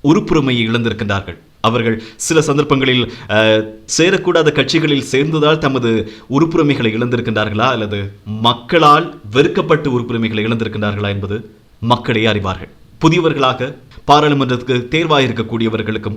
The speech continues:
இது ஒரு சிறந்த படிப்பினை. குறிப்பாக இரண்டாயிரத்தி இருபதாம் ஆண்டு பாராளுமன்ற தேர்தலின் போது காலம் காலமாக இருந்து வந்த பழமையான கட்சியான ஐக்கிய தேசிய கட்சி ஒரே ஒரு, அதுவும் தேசிய பட்டியல் என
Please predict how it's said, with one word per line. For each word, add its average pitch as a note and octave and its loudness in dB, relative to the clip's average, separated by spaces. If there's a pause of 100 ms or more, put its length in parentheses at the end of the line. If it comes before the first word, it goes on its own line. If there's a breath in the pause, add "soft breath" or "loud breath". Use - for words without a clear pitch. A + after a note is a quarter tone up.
இது A#2+ -2
ஒரு A2 -2
சிறந்த A#2 -2
படிப்பினை. G2+ -4
குறிப்பாக A#2+ -2 (540 loud breath)
இரண்டாயிரத்தி D#3+ 4
இருபதாம் B2+ 2
ஆண்டு G2+ -2 (160)
பாராளுமன்ற C#3 2
தேர்தலின் A#2+ -2
போது B2+ -4 (220 loud breath)
காலம் F#3+ 4
காலமாக E3 2
இருந்து C#3 0
வந்த C3 0
பழமையான D#3 2
கட்சியான B2 0
ஐக்கிய D3+ 0
தேசிய C3 -2
கட்சி A#2 -2
ஒரே B2+ 0
ஒரு, C#3+ 2
அதுவும் C3+ -2
தேசிய C3+ -2
பட்டியல் A#2 -2
என A2+ 0